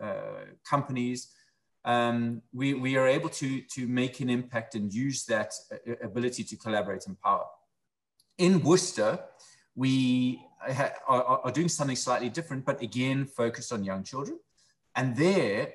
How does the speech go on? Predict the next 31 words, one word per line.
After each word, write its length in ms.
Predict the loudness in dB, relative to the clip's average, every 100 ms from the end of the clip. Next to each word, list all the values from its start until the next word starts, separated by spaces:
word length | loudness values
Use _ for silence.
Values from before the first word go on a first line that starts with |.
| -12 -8
we 140 | -2 -2
have 160 | -2
co-created 680 | 0 2 2 2 0 0 -2
a 40 | -4
vision 360 | -2 -2 -2
for 400 | -4 -2 -2 -2 -4
an 80 | -4
entire 440 | -4 -4 -2 -2
town. 500 | 0 4 4 4 -4 -16 _ -2
And 100 | 2
we've 160 | 2 6
done 260 | 6 8
that 220 | 4 0
because, 440 | -4 -8 -4 -4 -4
again, 580 | -4 -2 0 -2 -4 -8 _ _ 2
our 480 | 8 10 10 8 2 0
founder 560 | 6 6 6 4 2 0
is 180 | -4 0
a 220 | -2 -2 -8 -8
big, 320 | -2 -2 -2 -8
uh, 320 | -4 -2 0 0
business 380 | 0 2 2
partner 560 | -2 -2 0 0 -4 -6 -4
in 220 | -2 0
Worcester. 380 | 0 -2 -4 -4
It's 120 | -4
probably 260 | -4 -2 -2
one 140 | -2
of 60 | -2
the 60 |
biggest, 480 | -2 -4 -4 -8 -16